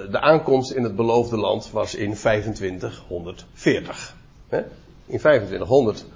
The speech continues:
werden ze uitgeleid en veertig jaar later kwam men aan. Nou, dat is, eh, dat is niet echt hogere wiskunde. Eh, maar we lezen even verder. En,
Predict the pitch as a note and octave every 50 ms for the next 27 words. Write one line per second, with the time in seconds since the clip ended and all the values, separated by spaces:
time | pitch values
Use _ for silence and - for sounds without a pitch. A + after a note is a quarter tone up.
0 | - - - G#2 G2 - G2 F#2+ F2+ F#2+ G2 G2 F#2+ - - - - - - -
1 | - - - D#3+ F3 F3 F3+ - D3+ C3 B2 B2 C3 - - - - - - E3+
2 | D#3+ E3 F3 C3+ G#2 A2+ G2 G#2 G2+ F#2+ F#2+ F#2 F2+ F2+ F2+ F#2+ F2 - A2 F#2
3 | F#2 F#2+ F#2+ G2+ - C3 A2 E2+ D#2 E2 D#2+ E2 D#2 F#2 E2+ G2+ A2 G2 - -
4 | - - A2 F#2+ - - - - - - - - - - - - - - - -
5 | - - F#2+ - - G2 F#2+ F2+ F#2+ G#2+ G2+ F2+ A2 G2+ - - A2 A#2 A#2+ -
6 | A#2+ A2+ A#2 A2 F#2 - - - F#2 D#2 D2 D2 - - - - - - - -
7 | - - - - - - - - D#3 D#3+ D3 - - - - - - - - E3+
8 | F#3+ G3+ G#3 D#3+ B2+ - - - - - - F3 G3+ A3 A3+ A3+ E3+ G#3 F#3 F3
9 | F3+ C#3+ C#3 B2 C#3 G3 A#3 B3 - - - - - - B3 C4 C#4+ E4+ F4+ E4